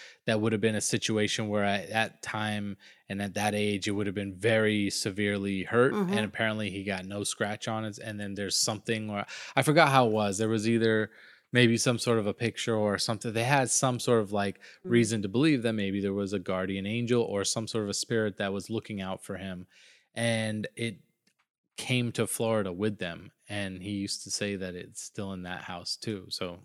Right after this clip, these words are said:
Speaker 1: I
Speaker 2: I've
Speaker 1: don't
Speaker 2: had
Speaker 1: know.
Speaker 2: somebody say that, he who shall not be named,
Speaker 1: Mm-hmm.
Speaker 2: um, used to say that there was his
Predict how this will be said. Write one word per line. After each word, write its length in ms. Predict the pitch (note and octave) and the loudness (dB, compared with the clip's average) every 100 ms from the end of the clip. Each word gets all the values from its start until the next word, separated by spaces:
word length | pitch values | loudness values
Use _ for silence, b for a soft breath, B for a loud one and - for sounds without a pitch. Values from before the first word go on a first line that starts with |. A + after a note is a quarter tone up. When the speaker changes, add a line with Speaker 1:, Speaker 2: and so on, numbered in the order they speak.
| - | 2
Speaker 1:
I 100 | C#4 | 4
Speaker 2:
I've 40 | |
Speaker 1:
don't 60 | E4 | 4
Speaker 2:
had 80 | F#4+ | 4
Speaker 1:
know. 40 | |
Speaker 2:
somebody 280 | B3+ A3+ G#3 | 2 2 0
say 240 | - F#3+ F#3+ | 0 2 2
that, 140 | G3+ | 0
he 180 | A#3 C4+ | 2 2
who 140 | B3+ | 2
shall 220 | G#3 A#3+ | 0 0
not 240 | G#3+ G3+ G#3 | 2 0 0
be 140 | G#3 | 0
named, 480 | G3 G3 A#3 C4+ - - | 0 -2 -4 -6 -10 -12
Speaker 1:
Mm-hmm. 360 | G2+ F#2 F#2+ G2 - | -12 -10 -12 -12 4
Speaker 2:
um, 540 | G#3 G#3 G3 G3 F#3 - _ _ _ _ _ - | 6 8 6 4 0 -8 _ _ _ _ _ -6
used 200 | G#3 G3+ | -2 0
to 60 | G#3 | 2
say 220 | - G3+ | 4 4
that 160 | F#3+ F#3+ | 4 4
there 140 | G3 | 0
was 380 | G3 F#3+ F#3 F3+ - - | 2 2 2 -4 -10 -12
his 540 | F#3 G3 F#3+ F3+ E3 | -2 -2 0 -6 -10